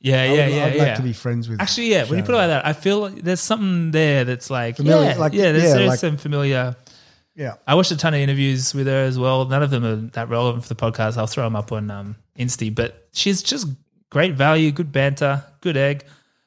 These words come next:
Speaker 1: But in terms of this movie, she's fucking great. And as you were saying before, I love that she's the smart one. This, especially, you know, we're covering movies from this era, nineteen ninety-two. There's not a lot of smart women in movies. I mean, being portrayed as smart women in movies. You know what I'm trying to say.
Speaker 2: Yeah, yeah.
Speaker 1: Um, she's smart.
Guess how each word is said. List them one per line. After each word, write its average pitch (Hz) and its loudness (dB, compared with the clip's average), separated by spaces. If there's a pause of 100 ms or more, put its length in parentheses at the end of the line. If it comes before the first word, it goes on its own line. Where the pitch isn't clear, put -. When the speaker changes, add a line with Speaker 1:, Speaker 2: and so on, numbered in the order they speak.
Speaker 1:
But 156 4
in 160 4
terms 190 2
of 160 -2
this 143 -2
movie, 156 2
she's - -6
fucking 156 -4
great. 131 0
And 139 0
as 151 -2
you 165 -4
were 147 -2
saying 139 -2
before, 151 0
I 123 2
love 143 0
that 120 -6
she's 156 -2
the 139 -4
smart 127 -2
one. 95 -12 (220)
This, 131 -4
especially, 160 0
you 139 2
know, 135 0
we're 143 0
covering 185 2
movies 151 4
from 143 -6
this 131 -2
era, 131 4
nineteen 147 2
ninety-two. 135 0
There's 120 -2
not 151 -2
a 147 -2
lot 135 4
of 120 -2
smart 131 0
women 127 0
in 117 -2
movies. 123 0 (560)
I 120 0
mean, 123 4
being 127 4
portrayed 135 0
as 120 -2
smart 123 -4
women 117 -4
in 107 -2
movies. 110 -16
You 139 -4
know 120 0
what 101 -4
I'm 95 -8
trying - -10
to - -12
say. - -14 (120)
Speaker 2:
Yeah, 123 -2
yeah. 120 -6
Speaker 1:
Um, 135 0
she's 185 -2
smart. 175 2